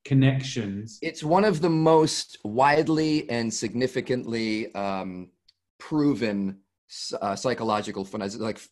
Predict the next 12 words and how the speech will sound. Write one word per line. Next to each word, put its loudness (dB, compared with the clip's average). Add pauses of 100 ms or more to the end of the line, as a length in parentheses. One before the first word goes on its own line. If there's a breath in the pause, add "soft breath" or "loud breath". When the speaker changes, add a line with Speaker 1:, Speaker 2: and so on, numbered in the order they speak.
(380 loud breath)
Speaker 2:
hundreds 4
of 2
studies 2
in 2
fourteen 0
different -2
countries, -2
and -6
there's -6
mountains 0
of -6
data, -2